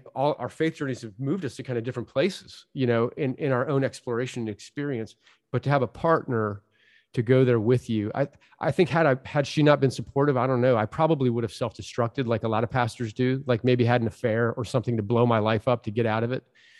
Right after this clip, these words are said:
Uh, but, but fortunately, you know, because of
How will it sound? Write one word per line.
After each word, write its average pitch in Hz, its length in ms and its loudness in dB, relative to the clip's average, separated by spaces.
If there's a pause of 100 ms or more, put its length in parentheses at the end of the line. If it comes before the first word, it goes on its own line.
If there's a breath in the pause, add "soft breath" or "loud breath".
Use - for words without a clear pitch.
(220 soft breath)
Uh, 117 340 4
but, 113 400 -2 (500 soft breath)
but 110 160 -2
fortunately, 113 840 0
you 131 100 -4
know, 113 120 0
because 127 520 0
of 104 260 -6